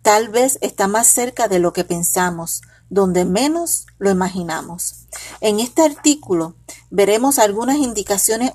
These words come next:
útiles para dejar de buscar en otros lugares lo que está en nosotros mismos. De hecho,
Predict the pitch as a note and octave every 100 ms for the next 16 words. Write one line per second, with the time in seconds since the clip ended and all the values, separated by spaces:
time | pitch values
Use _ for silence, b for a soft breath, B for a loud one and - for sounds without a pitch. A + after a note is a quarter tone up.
0 | - B3+ - F3+ E3+ - - b b b
1 | _ A3+ A3 G#3 G3 A#3+ C4 C#4 B3+ -
2 | - C#4 B3 G3 F3+ A3 A3+ A3 A#3 G#3+
3 | F3+ F#3+ F3+ G3 F#3+ F#3+ - D4 E4 -
4 | _ _ _ _ - G3 F3+ - E3 G3
5 | F#3+ F3 F3 F3+ - _ _ G3 G3+ -
6 | -